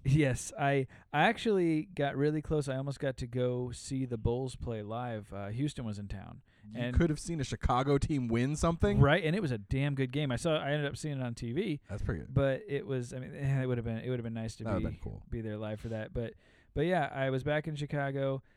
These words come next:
Speaker 1: uh, got to see the folks for a little bit and enjoy some, some sports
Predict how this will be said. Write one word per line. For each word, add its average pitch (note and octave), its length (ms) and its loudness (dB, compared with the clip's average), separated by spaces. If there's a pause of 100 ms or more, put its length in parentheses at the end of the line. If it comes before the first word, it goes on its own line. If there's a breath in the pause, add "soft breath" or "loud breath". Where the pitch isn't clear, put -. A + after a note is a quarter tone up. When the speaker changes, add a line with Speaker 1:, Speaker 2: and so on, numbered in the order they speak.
(220)
Speaker 1:
uh, A#2 300 -4 (100)
got B2+ 180 -4
to B2 60 -12
see C3+ 160 -8
the B2 100 -4
folks B2 380 -4
for A#2+ 220 -6
a A2+ 40 -4
little A2+ 200 -4
bit A#2 260 -4 (100)
and A2+ 300 -8
enjoy A#2+ 440 -6
some, A2+ 360 -10
some A2 320 -10
sports - 640 -8